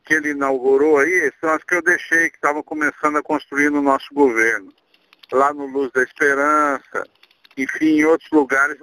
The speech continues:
que, escolas cujo recurso foi arrumado por nós. A saúde, ele, ele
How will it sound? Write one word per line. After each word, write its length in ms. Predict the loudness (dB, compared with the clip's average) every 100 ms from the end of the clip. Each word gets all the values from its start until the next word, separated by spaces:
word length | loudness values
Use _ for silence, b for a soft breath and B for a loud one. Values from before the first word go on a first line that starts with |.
| -10
que, 200 | -10 -10 -16 -20 -20 -20
escolas 420 | -2 2 2 0 _ -16
cujo 320 | 2 4 4 2
recurso 600 | 0 -4 -4 -4 -4 -6
foi 120 | -2 0
arrumado 480 | -2 -2 -2 -2 -4
por 180 | -2 -2
nós. 300 | -2 -6 -10 -18 _ _ _ _ B B B -6
A 100 | -6 -2
saúde, 720 | -2 -2 -4 -6 -8 -10 -12 -12 -20 -20 -20 -20 -18 -4
ele, 240 | -2 -2
ele 420 | -2 -2 -2 -4